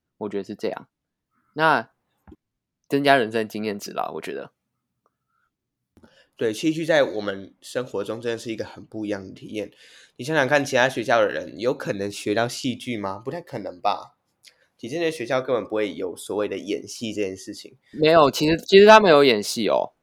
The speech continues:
Speaker 1: 他们会就是那种所谓表意，但是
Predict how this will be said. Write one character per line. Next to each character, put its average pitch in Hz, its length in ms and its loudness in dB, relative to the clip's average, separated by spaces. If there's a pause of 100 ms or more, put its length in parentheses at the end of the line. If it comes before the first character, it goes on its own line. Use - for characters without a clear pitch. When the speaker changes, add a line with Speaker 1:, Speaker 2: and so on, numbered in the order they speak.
(120)
Speaker 1:
他 156 120 0
们 180 200 4
会 190 280 6
就 165 200 2
是 151 120 -4
那 143 180 0
种 104 320 0
所 113 160 2
谓 127 140 8
表 - 340 0
意， 117 240 -8
但 175 180 2
是 180 220 0